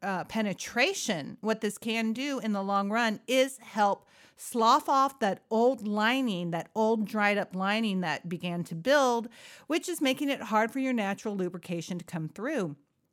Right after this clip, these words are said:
It, it's kinda like you get a callus on your hand or anywhere in your body. I mean, you've gotten dry skin before,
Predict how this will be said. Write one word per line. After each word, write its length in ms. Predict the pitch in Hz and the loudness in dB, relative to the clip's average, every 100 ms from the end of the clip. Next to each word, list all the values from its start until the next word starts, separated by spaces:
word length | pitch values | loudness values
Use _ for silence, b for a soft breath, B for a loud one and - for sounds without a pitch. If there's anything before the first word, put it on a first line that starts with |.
| _ _ - _ - | _ _ -20 _ -6
It, 140 | 262 | -4
it's 160 | 294 - | -4 -6
kinda 300 | - 311 403 | 0 2 2
like 380 | 269 233 233 - - | 4 4 2 -4 -16
you 140 | 151 147 | -12 -6
get 140 | 190 | -4
a 40 | |
callus 460 | 214 196 208 240 226 | -2 2 4 2 0
on 140 | 247 | -2
your 80 | 233 | -2
hand 340 | 196 220 247 254 | -2 0 0 2
or 80 | |
anywhere 320 | 226 262 262 269 | 2 2 0 2
in 80 | |
your 80 | 254 | 2
body. 420 | 220 226 339 262 | 0 0 0 -2
I 60 | 165 | -2
mean, 220 | 190 196 | -2 -2
you've 80 | 202 | -2
gotten 260 | 233 226 254 | 0 0 0
dry 200 | 226 190 | 0 -2
skin 340 | - 185 175 | -4 -6 -4
before, 500 | 170 - 151 151 277 | -6 -6 -4 -4 -6